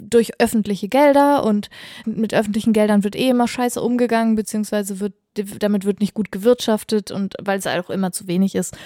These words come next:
Und mich nervt halt total, dass es so oft so Leute machen,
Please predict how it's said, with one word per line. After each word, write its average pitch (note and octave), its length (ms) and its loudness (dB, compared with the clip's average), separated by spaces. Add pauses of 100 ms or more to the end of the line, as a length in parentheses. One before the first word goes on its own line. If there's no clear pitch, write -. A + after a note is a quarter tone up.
(280)
Und G#3 320 0
mich G#3+ 220 0
nervt C4 320 2
halt C4+ 140 0
total, A#3 340 -4
dass A#3 180 -4
es A#3 140 -2
so D4 160 2
oft - 260 0
so A3+ 140 -4
Leute B3 340 2
machen, C4 460 -2